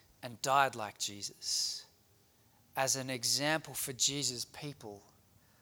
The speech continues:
of what it looks like to be a follower. He teaches us how to live. He teaches us how to die in courage of the testimony of Jesus,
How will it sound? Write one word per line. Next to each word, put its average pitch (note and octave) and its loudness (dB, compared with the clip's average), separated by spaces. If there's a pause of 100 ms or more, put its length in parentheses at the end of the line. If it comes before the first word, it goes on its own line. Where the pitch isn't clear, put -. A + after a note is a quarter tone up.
(260)
of B2+ -10
what C3+ 2
it A2 -4
looks D3 -2
like B2 -2
to C3 -10
be B2 -8
a A2 -8
follower. A2+ -4 (1500)
He D#3 -6
teaches E3+ 6
us C#3+ 8
how - 4
to C#3 0
live. D3 2
He D#3 -4
teaches D3 -2
us B2+ -4 (260)
how D3 -2
to C3 -4
die C3 -2 (520)
in D#3 -10
courage D#3 -2 (680)
of D#3 2
the D#3 0
testimony D3 2
of A#2+ -4
Jesus, B2+ 0